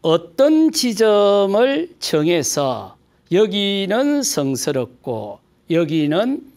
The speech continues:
성스럽지 않다라고 규정할 수 있는 것은 없다라는 의미겠죠. 그 구절을 접하는 순간 불현듯 이런 생각이 들더만요.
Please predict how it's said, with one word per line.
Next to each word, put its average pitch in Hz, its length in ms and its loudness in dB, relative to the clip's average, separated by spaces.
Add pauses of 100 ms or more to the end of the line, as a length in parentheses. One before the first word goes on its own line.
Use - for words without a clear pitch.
(100)
성스럽지 170 1040 -4
않다라고 208 1400 -2 (300)
규정할 147 520 -4
수 143 160 -12
있는 123 360 -8
것은 135 420 -10 (240)
없다라는 135 1200 -4
의미겠죠. 127 760 -8 (680)
그 311 600 0
구절을 226 1120 2
접하는 185 920 -2
순간 170 680 -4 (460)
불현듯 277 680 -2 (300)
이런 254 300 0
생각이 254 480 0
들더만요. 131 1000 -4